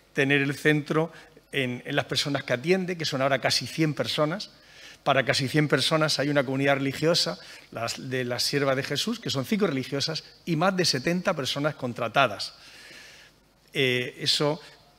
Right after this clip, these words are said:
este año todo ese equipo ha si-, ha tenido que trabajar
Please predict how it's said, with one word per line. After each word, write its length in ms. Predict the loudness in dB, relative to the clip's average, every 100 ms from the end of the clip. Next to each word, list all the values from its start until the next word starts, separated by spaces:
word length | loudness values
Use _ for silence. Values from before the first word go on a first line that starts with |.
| _ -20 -20 _ -4
este 300 | -2 4 6
año 340 | 6 4 2
todo 260 | 0 2 4
ese 200 | 4 2
equipo 340 | 0 -2 0
ha 60 | 2
si-, 180 | 0 -2
ha 80 | -4
tenido 220 | -2 -2
que 60 |
trabajar 560 | -2 -2 -2 0 0 -2